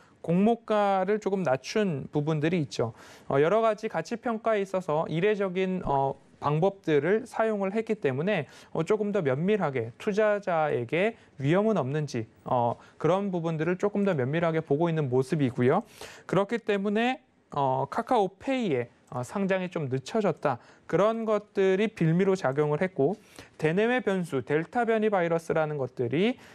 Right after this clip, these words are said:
이제 시장 전체적으로 조정을 가지고 왔고, 거기에 더해서 카카오페이의 상장도 연기가 되는 모습들이 아닌가 해서 좀 깊은 조정들이 나왔습니다.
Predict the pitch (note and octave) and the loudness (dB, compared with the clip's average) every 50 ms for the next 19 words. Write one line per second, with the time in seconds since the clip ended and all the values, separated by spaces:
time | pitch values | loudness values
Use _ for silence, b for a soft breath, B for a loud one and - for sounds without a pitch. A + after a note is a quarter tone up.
0 | B B - C#3+ D3 D#3+ C#3 - - A3+ G3+ B3 A#3 A3 F3 D#3 C#3+ D3 - A3+ | B B -4 0 2 2 2 2 0 -2 0 0 -2 -2 -4 -6 -6 -4 -2 -2
1 | G#3 G3 F#3+ E3 D3 C3+ C3 B2+ D3 G3 B3+ - B B B - - C#3+ C3+ E3+ | 0 0 0 0 0 0 0 2 2 2 0 -2 B B B -4 -2 0 2 2
2 | G#3+ A#3+ B3+ B3+ - F3+ C#3+ C#3 C#3 C#3+ C3 A#2 A2+ - - C3 A#2+ A#2 B B | 2 0 0 -2 -2 -4 -4 -2 -2 0 0 -2 -2 -4 -6 -6 -6 -6 B B
3 | B B B B - C#3 C#3 C#3+ C#3+ F#3+ G#3 A3+ A3+ - E3+ D3 C#3+ C#3 C3+ - | B B B B 0 0 0 0 2 2 0 0 2 0 0 0 2 0 0 0
4 | F#3 F#3+ A3+ B3+ - _ _ _ - - G3 F#3 G3+ G3 F#3 - - - E3 D3+ | 0 0 0 0 -4 _ _ _ -8 -8 -4 -2 0 -2 -2 -2 -4 -4 -2 -2
5 | D3 D3+ E3+ G3 A#3 C#4+ - _ _ _ - - - A3+ A3+ G#3+ A3+ G#3+ G3 F#3+ | 0 0 0 0 -2 -4 -8 _ _ _ -10 -4 -2 0 0 2 0 0 0 0
6 | G3+ E3+ C3 A#2+ B2 C3 C#3 E3+ F3+ A3 A3+ G#3 G3+ G3 F#3+ F3+ C#3+ C3+ C#3 - | 0 0 0 -2 -2 -6 -4 -2 0 0 0 0 -2 -2 -2 -2 -2 -2 -2 -4
7 | - - F#3+ F3 F#3+ E3+ C#3+ C#3 C#3+ C#3+ C#3+ D#3 C3+ B2+ A2+ - - B2+ A#2+ - | -6 -4 -2 0 0 0 -2 -2 -4 -4 -2 -2 0 -2 -2 -4 -6 -8 -6 -2
8 | - F#3 A#3 C4 B B B B B B E3 E3+ F3 - - F3 E3+ - C4+ B3+ | 0 0 0 0 B B B B B B -2 -2 -2 0 -2 -2 0 0 0 2
9 | A3+ G#3+ E3+ E3+ D#3+ D3+ D#3 F3+ F#3 D3 A#2+ B2+ E3+ F3+ - - D#3+ C3 A#2 A2+ | 2 2 2 0 0 0 0 0 2 2 2 0 0 -2 -4 -12 -12 -12 -12 -14
10 | D#3+ - | -16 -18